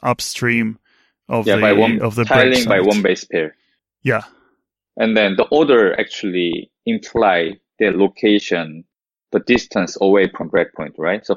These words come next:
Speaker 2: first one is
Speaker 1: Right.
Speaker 2: zero base pair, second one is one base pair away, and then third one two base pair away, and so on, right?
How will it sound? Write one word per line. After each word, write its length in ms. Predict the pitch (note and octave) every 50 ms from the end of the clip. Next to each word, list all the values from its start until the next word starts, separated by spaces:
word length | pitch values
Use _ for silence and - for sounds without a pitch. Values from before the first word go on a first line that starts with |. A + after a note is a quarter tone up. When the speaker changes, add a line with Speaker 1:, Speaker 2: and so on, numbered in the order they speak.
| -
Speaker 2:
first 260 | - A#2+ A#2 - - A#2
one 120 | G2+ F2+
is 140 | E2+ D#2+ -
Speaker 1:
Right. 140 | A#2+ A#2 G2+
Speaker 2:
zero 360 | G2+ G2 F#2 F2 E2 E2 E2 -
base 200 | E2+ E2 - -
pair, 360 | - - E2 D#2 D#2 D#2+ D#2+ -
second 320 | - A2+ A2+ - - G2 F2
one 120 | E2+ D#2+
is 140 | D#2+ D#2 -
one 180 | F#2 G2 G2 E2+
base 240 | E2 D#2+ - -
pair 380 | - _ D#2+ D#2 D#2 D#2 E2 - _ _ _ _ _ _
away, 340 | F2+ E2 E2+ E2 D#2+ D#2 D#2
and 180 | D#2 D#2 D#2+ D#2+
then 200 | D#2 D#2 D#2 - -
third 200 | G#2 G2+ G2 F#2
one 300 | E2 D#2+ D#2+ D2+ D2+ - -
two 120 | - G2+
base 180 | F2 E2+ - -
pair 160 | - D#2 C2+
away, 240 | C#2+ D2 D2+ - - -
and 160 | D#2+ D#2 -
so 120 | - D#2
on, 120 | C#2+ - D2+
right? 220 | D#2 F2 G2+